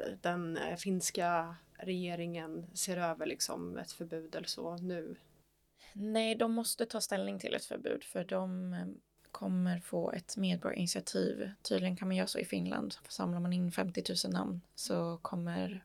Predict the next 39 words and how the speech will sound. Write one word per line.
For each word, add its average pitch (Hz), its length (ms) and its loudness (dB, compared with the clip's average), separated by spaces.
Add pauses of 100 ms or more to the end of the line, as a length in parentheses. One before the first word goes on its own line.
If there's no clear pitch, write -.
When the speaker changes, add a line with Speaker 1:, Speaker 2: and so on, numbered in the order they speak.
(120)
Speaker 2:
regeringen 175 540 -2
behöva 170 280 -2
ta - 140 -4
ställning 180 420 0
till - 100 -2
det. 190 220 -2
Och - 300 -10
det 180 180 4
har 175 180 0
de 180 140 -2
gjort 190 280 -4
i - 100 -6
Finland. 190 460 0 (140)
Eh, 180 100 -6 (200)
det 185 400 4
är 185 140 4
lite 180 260 -2
oklart 175 380 -4
vad 202 100 4
det 190 120 2
kommer 185 220 0
leda 185 260 2
till. 208 320 -4 (160)
Det 185 200 4
skulle - 260 2
kunna 180 240 2
vara 180 220 4
att - 360 -6 (380)
de 175 220 -2
inte 165 380 0
håller 175 240 0
med 165 200 -4 (140)
om 196 120 0
medborgarinitiativet 190 920 0
och 208 80 -4
då 175 300 0
kanske 185 280 -4
det 180 40 -4
blir 190 240 0